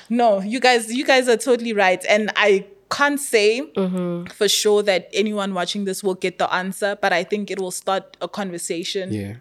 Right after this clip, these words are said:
Speaker 1: in
Speaker 2: True.
Speaker 1: their heads.
Speaker 2: And I
Speaker 3: Yeah.
Speaker 2: think, um, we should all do this from a personal point.
Speaker 1: Mm.
Speaker 2: So we know what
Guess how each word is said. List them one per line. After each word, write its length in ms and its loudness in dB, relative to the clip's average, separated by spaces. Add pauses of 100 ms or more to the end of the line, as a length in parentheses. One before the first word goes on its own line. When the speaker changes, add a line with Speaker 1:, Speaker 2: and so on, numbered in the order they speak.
Speaker 1:
in 140 -2
Speaker 2:
True. 20 -4
Speaker 1:
their 240 4
heads. 500 -6
Speaker 2:
And 80 4
I 60 6
Speaker 3:
Yeah. 100 0
Speaker 2:
think, 380 2
um, 540 4 (720)
we 180 0
should 260 0
all 300 6
do 200 0
this 200 0
from 140 0
a 60 -2
personal 420 -2
point. 440 -6 (100)
Speaker 1:
Mm. 60 -12 (320)
Speaker 2:
So 260 4
we 220 2
know 480 6
what 480 0